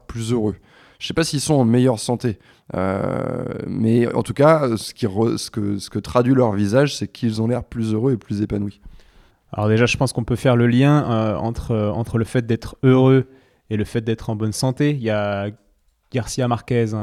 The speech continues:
Speaker 2: un fameux, euh, un, un écrivain, euh, je sais plus d'où il vient, d'Amérique du Sud.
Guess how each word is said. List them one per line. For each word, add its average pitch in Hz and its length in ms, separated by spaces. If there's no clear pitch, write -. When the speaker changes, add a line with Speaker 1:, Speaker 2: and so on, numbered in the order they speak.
Speaker 2:
un 107 160
fameux, 117 440
euh, 101 280
un, 107 180
un 107 200
écrivain, 120 640
euh, 104 200
je - 160
sais - 120
plus - 140
d'où 117 100
il 107 60
vient, 110 100
d'Amérique 107 240
du 113 80
Sud. 139 240